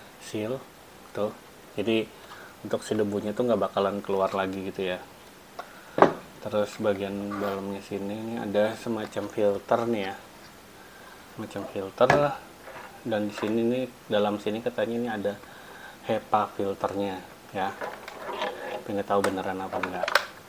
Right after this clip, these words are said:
Oke, sekarang kita pasang lagi. Nah,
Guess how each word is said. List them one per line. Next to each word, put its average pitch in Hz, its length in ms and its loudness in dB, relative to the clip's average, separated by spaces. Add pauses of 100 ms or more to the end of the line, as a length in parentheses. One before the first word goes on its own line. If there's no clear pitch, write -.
(720)
Oke, 107 320 2
sekarang 104 320 -2
kita 104 160 0
pasang 98 320 -2
lagi. 95 320 -4 (2500)
Nah, 92 160 -6